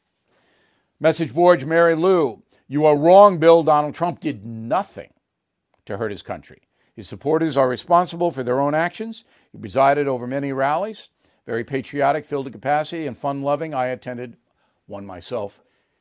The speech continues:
in Iowa." All right, listen, uh, Mary Lou, I respect your opinion. I think I've laid out my case in a fairly, uh, strong way. Michelle, concierge member, she gets, uh, Michelle gets direct access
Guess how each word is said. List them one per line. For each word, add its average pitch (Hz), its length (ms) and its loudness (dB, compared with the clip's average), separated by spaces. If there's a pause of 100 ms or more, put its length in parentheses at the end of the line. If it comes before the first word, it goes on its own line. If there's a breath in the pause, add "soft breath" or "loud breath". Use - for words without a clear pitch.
(380)
in 117 140 -12
Iowa." 123 420 -8 (920)
All 240 80 -2
right, 214 140 -2
listen, 180 340 -6
uh, 147 180 -2
Mary 139 280 -4
Lou, 165 180 -8
I 175 100 -4
respect 175 420 -10
your 139 100 -12
opinion. 127 420 -14 (160)
I 113 80 -12
think 156 200 -8
I've 139 160 -2
laid 135 200 -6
out 127 160 -4
my 110 120 -12
case 113 420 -14 (280)
in 117 80 -16
a 107 60 -14
fairly, 123 600 -6
uh, 95 360 -12 (500)
strong 110 500 -6
way. 69 200 -18 (800 soft breath)
Michelle, 180 440 4
concierge 160 560 -6
member, 165 280 -8
she 151 160 -14
gets, 131 300 -14
uh, 120 180 -8
Michelle 120 300 -10
gets 117 180 -14
direct 113 280 -12
access 113 520 -10